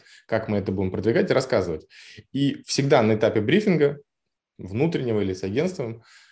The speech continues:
определяются сильные стороны, а, на основе которых можно строить репутацию, потому что для потребителя тогда это будет обосновано.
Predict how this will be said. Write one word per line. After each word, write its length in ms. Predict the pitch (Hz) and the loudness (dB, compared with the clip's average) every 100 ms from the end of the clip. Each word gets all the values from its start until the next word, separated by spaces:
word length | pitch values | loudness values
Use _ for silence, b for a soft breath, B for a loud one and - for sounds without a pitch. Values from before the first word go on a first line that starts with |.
| b | b
определяются 1000 | - 120 120 156 170 - - 143 135 - | -6 -2 2 4 2 -2 -2 0 0 0
сильные 420 | - 165 139 104 | -2 0 2 0
стороны, 640 | 98 151 196 180 104 104 - _ _ _ _ _ _ _ _ _ _ | 0 2 4 2 -2 -8 -16 _ _ _ _ _ _ _ _ _ _
а, 400 | 107 104 104 98 | -12 -8 -6 -6
на 120 | 107 113 | -2 -2
основе 240 | 147 120 | 0 0
которых 500 | 113 107 156 180 - _ _ - | 0 2 2 0 -6 _ _ -12
можно 680 | 104 120 135 131 - 110 | -4 -4 -2 -4 -4 -8
строить 540 | - - 107 117 120 - | -10 -2 2 2 0 -4
репутацию, 680 | 107 117 120 95 - - - | -4 -4 -2 -2 -4 -14 -10
потому 300 | 98 107 107 | -4 -2 -2
что 680 | - 107 101 98 98 98 95 | 0 0 2 2 0 -2 -2
для 380 | 104 101 95 - _ | 0 0 -2 -10 _
потребителя 420 | - 135 214 208 | -4 -2 -2 -2
тогда 200 | 117 117 | 0 0
это 120 | 117 | 2
будет 160 | 117 120 | 0 0
обосновано. 680 | 107 113 123 98 85 85 | 0 0 -2 -2 -4 -10